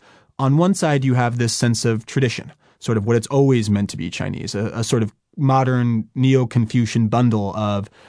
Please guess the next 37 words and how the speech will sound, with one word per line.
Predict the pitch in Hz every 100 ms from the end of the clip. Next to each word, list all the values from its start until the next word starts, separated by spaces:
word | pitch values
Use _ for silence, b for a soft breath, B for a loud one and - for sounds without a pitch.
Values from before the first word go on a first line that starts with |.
| b
of | - 107
family, | - - 143 135 110 98
of | 107 101
hard | - 117 110
work, | 120 131 98 -
the | 117
ability | 101 113 110 110
to | - 107
吃 | - - 147
苦, | - 92 - 95
to | - 110
eat | 143 120 - -
bitter, | 113 110 - - b b b
the | 117 101 95 95 _ _ -
willingness | 120 127 120 110 -
to | 110
do | 110
long | 101 110 113 110 110
things | - 113 104 101 -
or | 113
difficult | 107 143 - - -
things | 117 107 101
for | 113
long | 101 107 110 110
periods | 110 110 110 104
of |
time | - 117 117 143 B B B 120
at | 110
the |
prospect | - 123 113 - 107
of | 107
delayed | 107 104 101 98
gratification. | 113 101 95 - - - - 139 -
That's | 135 143
on | 143 120 101
one | 104 101
side. | - - -